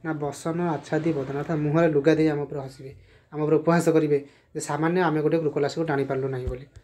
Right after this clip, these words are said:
ତାପରେ ପରବର୍ତ୍ତୀ ଦେଖ, ନିରାଶେ କୃଷ୍ଣ ପାଶେ ଯାଇ ବୋଲନ୍ତି ଶିରେ କର ଦେଇ। ତାହେଲେ କୃଷ୍ଣଙ୍କ ପାଖକୁ ଯାଇଛନ୍ତି ପୁଅମାନେ, ଯାଇକି ମୁଣ୍ଡରେ ହାତ ଦେଇ କହୁଛନ୍ତି। କ'ଣ ନା, ହେ, ଆମେ ଗୋଟେ ଆଶ୍ଚର୍ଯ୍ୟଜନକ ଘଟଣାଟେ ଦେଖିଛୁ ଘଟିବାର ଆଜି ଜଙ୍ଗଲରେ। ସେ କଥା ସେ କହିବେ। ତାପରେ ଦେଖ,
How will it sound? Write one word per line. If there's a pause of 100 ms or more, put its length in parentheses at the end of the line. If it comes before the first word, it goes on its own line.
(280)
ତାପରେ
ପରବର୍ତ୍ତୀ
ଦେଖ, (1300)
ନିରାଶେ
କୃଷ୍ଣ
ପାଶେ
ଯାଇ
ବୋଲନ୍ତି
ଶିରେ
କର
ଦେଇ। (120)
ତାହେଲେ
କୃଷ୍ଣଙ୍କ
ପାଖକୁ
ଯାଇଛନ୍ତି
ପୁଅମାନେ, (640)
ଯାଇକି
ମୁଣ୍ଡରେ
ହାତ
ଦେଇ
କହୁଛନ୍ତି। (640)
କ'ଣ
ନା,
ହେ,
ଆମେ
ଗୋଟେ
ଆଶ୍ଚର୍ଯ୍ୟଜନକ
ଘଟଣାଟେ
ଦେଖିଛୁ (400)
ଘଟିବାର
ଆଜି (200)
ଜଙ୍ଗଲରେ।
ସେ
କଥା
ସେ
କହିବେ।
ତାପରେ
ଦେଖ,